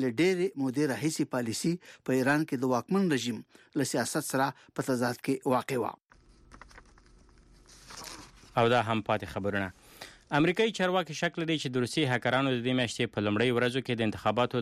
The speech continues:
Speaker 2: د دولتي معلوماتو د ذخیره کولو کمپیوټرونو ته ورننوتي دي او معلومات یې پټ کړي دي. د امریکا یو چارواکي د ان بي سي تلویزیون ته وویل چې موږ د روسي حکومت ته په دې هکله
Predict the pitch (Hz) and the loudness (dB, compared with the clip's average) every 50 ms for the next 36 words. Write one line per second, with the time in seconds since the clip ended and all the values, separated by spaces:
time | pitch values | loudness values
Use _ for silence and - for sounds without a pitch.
0 | 107 113 113 113 110 110 110 110 104 110 110 110 113 113 110 - 170 180 180 170 | 0 0 2 2 2 2 2 0 0 0 0 0 0 -2 0 0 0 0 0 2
1 | 165 160 135 123 123 120 135 135 - - 135 131 135 131 127 123 123 117 113 117 | 2 2 2 2 2 2 0 0 0 -2 -2 -2 0 0 0 0 0 2 2 0
2 | - - 117 110 98 - 117 120 131 131 131 131 127 127 123 117 - 120 110 101 | 0 0 0 0 2 2 2 2 2 2 2 2 2 2 0 0 -2 -2 -2 -2
3 | 104 - 123 117 123 123 110 113 113 110 - 110 110 113 139 170 175 170 160 185 | 0 0 0 2 2 0 2 2 2 2 2 2 0 2 0 0 -2 -2 0 -2
4 | 180 165 - 180 180 - 151 139 135 131 131 131 131 131 120 104 - 90 101 92 | -2 0 0 -2 0 2 2 2 4 2 2 2 2 2 0 0 -2 -6 -6 -8
5 | - - - 95 90 95 92 - - - - - - - - - - - - _ | -8 -6 -6 -4 -2 -2 -4 -4 -8 -14 -18 -16 -16 -16 -16 -18 -20 -20 -6 _
6 | 113 110 110 113 - 131 127 120 113 - 120 113 117 123 117 - 123 117 110 117 | 0 2 2 2 2 2 0 0 0 0 0 0 2 0 0 0 -2 -2 -2 0
7 | 117 113 107 113 107 - - 120 - 117 110 110 113 120 117 104 113 117 131 143 | 0 0 0 -2 -2 -2 -2 -2 0 0 0 2 0 0 2 2 2 2 2 2
8 | 151 139 - 135 131 127 127 131 131 120 120 113 110 - - 131 123 110 107 101 | 0 0 0 -2 0 0 0 0 0 0 -2 -2 -2 -2 0 0 0 0 0 -2
9 | - 110 113 117 117 - 123 110 117 107 107 101 101 107 104 - 107 107 | 0 0 0 0 0 0 -2 -2 -2 -2 0 0 0 -2 0 0 0 2